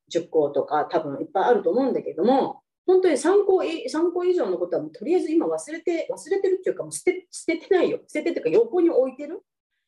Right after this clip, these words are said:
横に置いてて、あの、これの価値っていうのは、本当に私たちの、えー、こう、なんていうかな、人生とともにね、変わるので、本当にね、ちょっと今ものすごくまたガラッ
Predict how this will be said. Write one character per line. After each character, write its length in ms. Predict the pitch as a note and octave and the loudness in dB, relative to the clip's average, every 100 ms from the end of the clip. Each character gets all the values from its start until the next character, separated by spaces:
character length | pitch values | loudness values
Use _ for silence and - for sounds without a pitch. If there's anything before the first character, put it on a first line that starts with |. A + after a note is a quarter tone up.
| - | -2
横 260 | B3 F4+ | -2 0
に 80 | F4 | -2
置 240 | D#4+ E4 | -2 -6
い 60 | E4 | -4
て 100 | E4+ | -6
て、 600 | - F3 G3 G3+ E3 - _ _ _ _ _ | -4 -2 -2 -2 -4 -8 _ _ _ _ _
あ 260 | G3 G3 G3 | -10 -8 -6
の、 360 | G3 F#4+ F#4+ - | -4 -2 -2 -4
こ 180 | - | -2
れ 140 | F4 F4+ | 0 2
の 460 | G#4+ G4 - - - | 2 0 -4 -8 -6
価 140 | E4+ | -6
値 140 | E4+ E4 | -4 -8
っ 20 | |
て 180 | - G#3+ | -4 -2
い 60 | |
う 60 | E3+ | -2
の 100 | D#3+ | -2
は、 300 | C4 E4 A3+ | -2 -2 -4
本 180 | A#3 A#3+ | -6 -4
当 100 | B3+ | -4
に 360 | C#4+ D4+ E3+ | -2 -2 -2
私 240 | E3+ B3+ B3+ | -2 -4 -6
た 60 | |
ち 100 | G#3+ | -10
の、 400 | F#3 A3+ G3+ D#3 _ _ - _ - | -6 -4 -4 -8 _ _ -20 _ -4
え 840 | D#3+ D3+ D3 C#3+ - - - - | -4 -2 -4 -4 -4 -6 -8 -10
ー、 100 | _ | _
こ 280 | D#3+ A2 - | -4 -2 -2
う、 20 | |
な 80 | E3+ | -4
ん 40 | F#3+ | -6
て 60 | |
い 20 | F3 | -6
う 20 | |
か 60 | |
な、 160 | D3 C#3+ | -8 -8
人 220 | D#3 B3+ | -2 -2
生 160 | C#4+ F3+ | 2 0
と 100 | - | 0
と 100 | A#3 | -2
も 100 | G#3+ | -2
に 100 | C3+ | -4
ね、 160 | D3+ - _ _ - | -8 -12 _ _ -10
変 100 | G3 | -4
わ 160 | G#3 A#3+ | 0 2
る 140 | C#4 | 2
の 200 | A3 C#3+ | 0 2
で、 340 | D#3+ E3 - - _ _ _ _ | 2 2 -2 -10 _ _ _ _
本 180 | - E4 | -2 0
当 80 | E4 | 2
に 100 | D#4 | 2
ね、 120 | C#4+ | 2
ち 80 | D#4 | 0
ょ 20 | |
っ 20 | |
と 60 | - - | -2 0
今 240 | C#4 G3 | 2 2
も 140 | F3+ | 2
の 100 | G#3 | 0
す 100 | A#3+ | 0
ご 120 | C4+ A#3 | -2 -2
く 40 | |
ま 80 | F3 | -2
た 120 | D#3+ | -4
ガ 160 | D#3+ F3+ | -4 -2
ラ 160 | |
ッ 20 | B3+ | -2